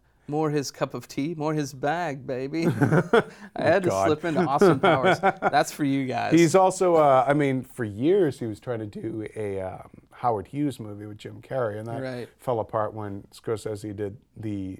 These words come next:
Speaker 2: Aviator. So
Speaker 1: Which I love.
Speaker 2: uh,
Speaker 1: Did you like that movie?
Speaker 2: Yeah, I do
Speaker 1: Yeah.
Speaker 2: actually. Yeah. Um, uh, it'll be curious to see, you know, what he ends up doing. Um, I, I don't know. I was kind of, I was kind of hoping he would scale it back and do something a little more smaller and personal.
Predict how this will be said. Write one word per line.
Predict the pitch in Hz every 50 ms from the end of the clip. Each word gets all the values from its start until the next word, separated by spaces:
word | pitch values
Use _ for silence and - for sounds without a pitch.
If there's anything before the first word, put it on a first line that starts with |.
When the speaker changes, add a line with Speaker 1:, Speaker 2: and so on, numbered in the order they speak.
| - -
Speaker 2:
Aviator. | 120 147 160 135 110 104 98 95 101 104
So | - - 113 104 101 95 - -
Speaker 1:
Which | - 202 220 -
I | 294
love. | 269 226 214 156 147 117
Speaker 2:
uh, |
Speaker 1:
Did | 95 147 151
you | 170
like | 180 180 180 180
that | 190 185
movie? | 185 185 190
Speaker 2:
Yeah, | - 370 175 -
I | 123 131
do | 151 233 233 147
Speaker 1:
Yeah. | 110 104 98
Speaker 2:
actually. | 98 90 - - 104 104
Yeah. | 107 120 117 104 - -
Um, | - 127 131 127 123 117 117 120 - _ -
uh, | 127 117 110 107 107 104 101 104 - _ _ _ _
it'll | - 175 175 175 185
be | 170 170
curious | 165 - 185 180 175 165 -
to | - 135
see, | - - 147 139 131 127
you | 123 123 123 123
know, | 113 101 98
what | 98 98 110 117 113
he | - 127 120
ends | 110 107 110 104 110
up | 104 95 - -
doing. | - 139 139 123 113 110 110 - - - - - _ _ _ -
Um, | 123 120 117 113 113 110 107 104 101 101 104 - - _ _ _ _ _ _ _ _ _ _ _ _
I, | - 143 151 160 214
I | 247
don't | 262 254
know. | 247 240 160
I | 117 113 123
was | 160 185 -
kind | - - 240 233 208
of, | 151 117 - _ _
I | - - -
was | - -
kind | - - 247 240
of | 180
hoping | 156 165 156 160 151 131 120
he | 110 131
would | 120 110 104 - _ _ _ -
scale | - - - 113 120 123
it | 113 107
back | - 101 107 113 - -
and | 110
do | 104 107
something | 104 - 104 107 - 110
a | 110
little | 110 104 104
more | 107 104 104 101 98 - _ _ _ _ _
smaller | - - - 123 120 120 117 113 110 104
and | 101 101
personal. | - - 117 117 107 - - 113 110 110 110 -